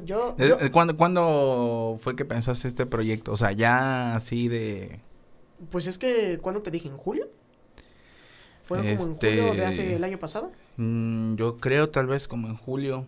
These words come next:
Speaker 2: como, de hecho, yo creo como por estas fechas.
Speaker 1: Como más o menos por estas fechas.
Speaker 2: Que tal vez fue que me dijiste y que hablamos la primera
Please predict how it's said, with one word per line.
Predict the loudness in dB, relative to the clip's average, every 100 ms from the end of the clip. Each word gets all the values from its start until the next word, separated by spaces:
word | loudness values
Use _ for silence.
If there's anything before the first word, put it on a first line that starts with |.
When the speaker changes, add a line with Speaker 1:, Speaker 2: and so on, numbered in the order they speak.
| -8
Speaker 2:
como, | -2 -2 -2
de | 2 2
hecho, | 2
yo | -2 0
creo | -2
como | -2 -4
por | -4
estas | -4 -6 -8
fechas. | -8 -8 -4
Speaker 1:
Como | -4 -2 0
más | 0
o | 0
menos | -4
por | 0 0
estas | 0 -4
fechas. | -4 -2 -6 -8
Speaker 2:
Que | -12
tal | -4 0
vez | 2 0
fue | 0 0 0
que |
me | -4 -4
dijiste | -4 0 0 0 -6
y | -6
que | -4
hablamos | -4 -2 -4 -4
la | -6
primera | -6 -6 -4 -6 -8